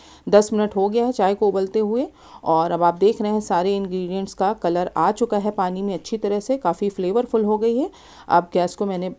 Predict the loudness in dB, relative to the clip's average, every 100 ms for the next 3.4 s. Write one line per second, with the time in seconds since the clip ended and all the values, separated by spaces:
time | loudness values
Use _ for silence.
0 | -4 -4 -2 -2 2 0 2 0 0 -4
1 | -8 _ -20 -20 0 2 2 -2 -2 -2
2 | 2 0 -2 -14 -20 -12 -4 -2 0 -2
3 | -2 -2 0 -2